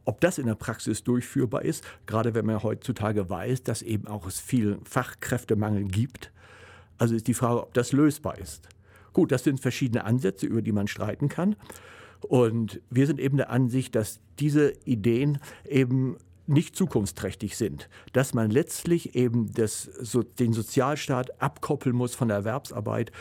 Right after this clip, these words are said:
und letztlich Steuer finanzieren muss. Das ha-,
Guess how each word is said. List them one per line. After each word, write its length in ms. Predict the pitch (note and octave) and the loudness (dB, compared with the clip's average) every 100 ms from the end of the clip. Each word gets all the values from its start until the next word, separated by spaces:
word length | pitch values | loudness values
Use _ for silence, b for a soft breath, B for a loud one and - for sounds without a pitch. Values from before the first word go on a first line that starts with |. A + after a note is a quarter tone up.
| B | B
und 220 | - G2+ | 0 2
letztlich 360 | A2+ - B2+ A2+ | 2 0 -4 -2
Steuer 300 | - G#2+ G#2 | 2 2 0
finanzieren 600 | F#2+ F#2 F2+ - - D2 | -4 -6 -8 -8 -8 -8
muss. 340 | D2 - - - _ _ _ - B B B | -10 -14 -18 -20 _ _ _ -20 B B B
Das 180 | B2 | 0
ha-, 100 | - | 0